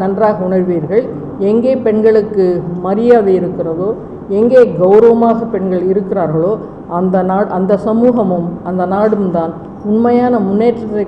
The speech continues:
கொண்ட நாடு என்று கருதப்படும். எனவே அப்படிப்பட்ட இந்தியா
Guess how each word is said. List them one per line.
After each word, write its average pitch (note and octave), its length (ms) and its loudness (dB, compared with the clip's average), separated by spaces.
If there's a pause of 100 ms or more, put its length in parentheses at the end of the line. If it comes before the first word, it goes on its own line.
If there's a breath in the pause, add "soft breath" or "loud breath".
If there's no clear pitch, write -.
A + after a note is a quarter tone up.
கொண்ட F3+ 180 -4 (500)
நாடு G#3+ 320 4
என்று F#3 140 0 (100)
கருதப்படும். F#3+ 560 -2 (340)
எனவே F#3+ 220 0 (180)
அப்படிப்பட்ட A#3 580 0 (420)
இந்தியா A#3+ 240 2